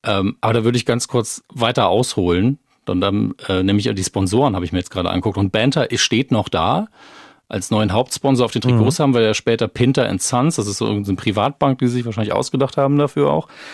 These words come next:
Speaker 1: Aber da steht auch Nando's.
Speaker 2: Mhm.
Speaker 1: Kennst du Nando's?
Speaker 2: Das ist so ein, äh, Fressladen, oder?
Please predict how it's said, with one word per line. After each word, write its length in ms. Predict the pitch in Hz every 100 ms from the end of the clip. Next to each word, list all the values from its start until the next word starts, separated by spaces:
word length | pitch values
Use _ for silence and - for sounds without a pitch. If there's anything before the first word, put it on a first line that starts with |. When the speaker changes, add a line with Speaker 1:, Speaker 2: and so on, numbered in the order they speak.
| -
Speaker 1:
Aber 440 | - 165 147 143 185
da 60 | 135
steht 200 | - 196
auch 180 | 117 -
Nando's. 720 | 113 170 143 76 73 - - - _ _ _ _ _ _ _ _ _ _
Speaker 2:
Mhm. 420 | 135 120 104 131 - -
Speaker 1:
Kennst 240 | 131 -
du 40 |
Nando's? 540 | 123 113 92 78 82 - _ _ _ _
Speaker 2:
Das 300 | 120 135 120
ist 220 | 139 127 -
so 80 |
ein, 200 | 123 120 107
äh, 240 | 113 113
Fressladen, 420 | - - 101 95
oder? 180 | 101 180